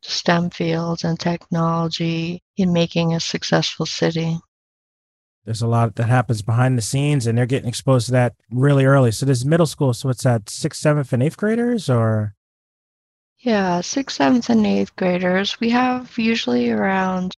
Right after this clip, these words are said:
Speaker 1: twenty or thirty schools participate, usually in all five boroughs, even some on Long Island. The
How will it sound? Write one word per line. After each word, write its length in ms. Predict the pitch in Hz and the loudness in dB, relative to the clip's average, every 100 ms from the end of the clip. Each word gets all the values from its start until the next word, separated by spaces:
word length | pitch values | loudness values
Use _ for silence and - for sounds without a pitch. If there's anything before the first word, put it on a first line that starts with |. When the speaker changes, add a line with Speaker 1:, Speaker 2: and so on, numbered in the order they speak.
| _ | _
Speaker 1:
twenty 400 | - 302 254 247 | -2 4 4 4
or 140 | 240 208 | 4 0
thirty 520 | - 214 202 196 190 | 0 0 0 -2 -4
schools 580 | - - 208 190 180 - | -6 -2 0 0 -2 -4
participate, 1080 | - 180 - 180 - 180 170 170 170 175 _ _ | -6 -6 -4 -4 -6 -6 -4 -2 -4 -6 _ _
usually 480 | 190 190 - 185 185 | -8 -6 -4 -4 -2
in 100 | 185 | -2
all 200 | 180 - | -2 -4
five 420 | - 92 90 85 | -4 -4 -4 -8
boroughs, 680 | 85 85 82 85 87 - - _ - | -6 -4 -4 -4 -6 -8 -10 _ -12
even 180 | 208 196 | -4 -4
some 240 | - 175 | -2 -4
on 180 | 170 170 | -4 -2
Long 200 | 170 170 | -2 -2
Island. 560 | 175 170 170 175 190 - _ _ _ _ _ _ _ _ _ _ - | -2 -2 -2 -2 -6 -10 _ _ _ _ _ _ _ _ _ _ -4
The 600 | 185 175 170 165 175 | -2 0 -2 -2 -4